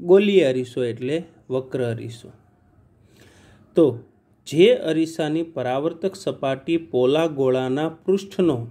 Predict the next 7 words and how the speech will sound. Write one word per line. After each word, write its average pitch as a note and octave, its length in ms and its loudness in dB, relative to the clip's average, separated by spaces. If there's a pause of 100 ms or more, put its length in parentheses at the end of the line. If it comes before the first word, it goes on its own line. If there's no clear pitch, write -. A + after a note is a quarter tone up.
(140)
એક D#3+ 260 -2
ભાગ C#3+ 460 0
હોય A#2+ 220 -4 (460)
તેને B2+ 260 -2
ગોલીય B2 540 -2
અરીસો A2+ 560 -6
કહે A#2+ 400 -6